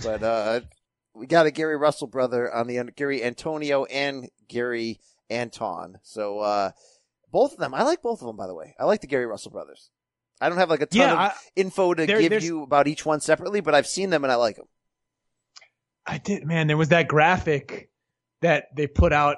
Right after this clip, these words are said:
Speaker 2: a few week, uh, like, a few month, like, a month or so ago with, like,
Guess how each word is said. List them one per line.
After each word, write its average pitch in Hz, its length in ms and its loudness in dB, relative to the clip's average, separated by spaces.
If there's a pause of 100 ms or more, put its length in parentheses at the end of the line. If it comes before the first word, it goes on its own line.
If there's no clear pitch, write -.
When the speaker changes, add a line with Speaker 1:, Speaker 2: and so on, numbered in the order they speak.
Speaker 2:
a 139 60 -8
few 160 340 -2
week, 151 340 -2
uh, 147 160 2
like, 143 200 2
a 131 100 2
few 165 240 4
month, 143 340 6
like, 139 140 6
a 123 60 4
month 143 280 4
or 156 60 6
so 139 220 6
ago 123 340 8
with, 120 140 2
like, 120 300 2